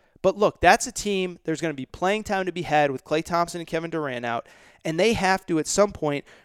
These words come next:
really start thinking about what the next phase is for that organization. Steph Curry's thirty-two,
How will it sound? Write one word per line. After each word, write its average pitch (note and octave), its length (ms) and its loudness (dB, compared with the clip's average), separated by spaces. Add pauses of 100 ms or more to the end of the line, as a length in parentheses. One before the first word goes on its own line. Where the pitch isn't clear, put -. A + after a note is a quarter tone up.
really A#3 320 0
start - 360 0
thinking F#3+ 280 -2
about D3 300 4
what D#3+ 220 2
the D#3 100 -2
next D3 400 -2 (160)
phase D3+ 480 2 (340)
is F3+ 220 6
for - 140 -2
that E3 180 10
organization. D3+ 640 0
Steph F3 320 0
Curry's E3+ 420 -2
thirty-two, F3 840 -2